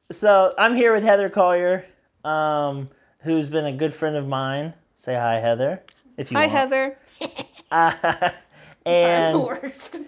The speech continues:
Speaker 2: <laughs>
Speaker 1: Heather is many things, um, to me and has been, and then is in, is many things in the world,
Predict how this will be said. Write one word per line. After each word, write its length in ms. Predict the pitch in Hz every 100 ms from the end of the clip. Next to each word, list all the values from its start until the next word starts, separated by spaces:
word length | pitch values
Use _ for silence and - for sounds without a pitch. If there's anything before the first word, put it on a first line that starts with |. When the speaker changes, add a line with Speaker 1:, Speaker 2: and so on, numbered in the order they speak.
| 294
Speaker 2:
<laughs> 160 | -
Speaker 1:
Heather 560 | - 190 196 214 220 208
is 680 | - 180 175 165 151 - - _ _ _ _ _ _ _ _ _
many 340 | 147 170 175
things, 560 | 156 131 110 95 101 - - _ -
um, 800 | 143 139 135 123 120 117 113 - _
to 200 | - 196
me 400 | 170 143 131 131 _ _ _
and 100 | 131
has 220 | 147 156 131
been, 340 | 139 127 123 - _ _
and 240 | 135 139 135
then 440 | 131 127 120 117 -
is 200 | 131 127
in, 200 | 131 127 _
is 220 | 131 131
many 260 | 131 143 139
things 460 | 143 135 131 123 -
in 120 | 123
the 80 | 123
world, 420 | 131 135 113 107